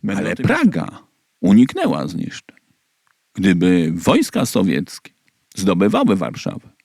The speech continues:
zniszczenia na Pradze byłyby o wiele większe, niż były w czterdziestym czwartym roku. Również ofiary wśród mieszkańców Pragi byłyby o wiele większe.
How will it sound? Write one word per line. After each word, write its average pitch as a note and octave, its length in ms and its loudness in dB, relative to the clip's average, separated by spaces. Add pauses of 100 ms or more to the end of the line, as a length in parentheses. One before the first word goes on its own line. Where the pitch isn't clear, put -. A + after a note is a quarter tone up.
(400)
zniszczenia G2 380 0
na G2 160 0
Pradze - 480 -6 (500)
byłyby F#2 360 4
o G2 80 2
wiele C#4 260 0
większe, - 540 -4 (500)
niż - 600 -2 (520)
były - 420 0
w - 60 -20
czterdziestym - 360 -2
czwartym - 260 -4
roku. - 360 -10 (520)
Również F#2+ 380 2
ofiary D3 440 0
wśród - 460 -10 (100)
mieszkańców - 540 0
Pragi - 400 -10 (420)
byłyby F#2 400 2
o E2 80 2
wiele G#2 240 0
większe. - 420 -8